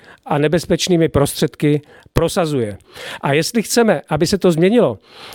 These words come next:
tak nemůžeme bojovat proti těm politikům, protože my, i když je nahradíme někým jiným, tak on bude dělat to samé.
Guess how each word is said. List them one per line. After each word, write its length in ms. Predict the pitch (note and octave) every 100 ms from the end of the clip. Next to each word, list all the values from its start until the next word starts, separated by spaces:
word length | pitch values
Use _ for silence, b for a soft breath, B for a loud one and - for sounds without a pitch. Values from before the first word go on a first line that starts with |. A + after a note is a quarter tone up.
| B
tak 220 | - E3 E3
nemůžeme 760 | F3 F3+ G3 A#3+ D4 C4 C4 G3
bojovat 540 | D#3 D#3+ D3+ C#3 -
proti 300 | D#3+ D3 E3+
těm 140 | E3
politikům, 480 | D3+ C#3+ C#3+ C3+ C3+
protože 400 | C3 D3+ F#3+ G#3+
my, 260 | G#3 A3+ A3+ -
i 220 | C4 G3
když 220 | F3+ F#3
je 60 | A3
nahradíme 480 | F#3 F3+ F#3 G#3 G#3
někým 300 | F#3+ G#3+ F#3+
jiným, 260 | G3+ G#3 - B -
tak 200 | F3+ F#3
on 120 | F#3
bude 200 | G3 F#3+
dělat 300 | G3+ G3+ - -
to 160 | G#3
samé. 540 | - G#3 A3+ E3 G#2+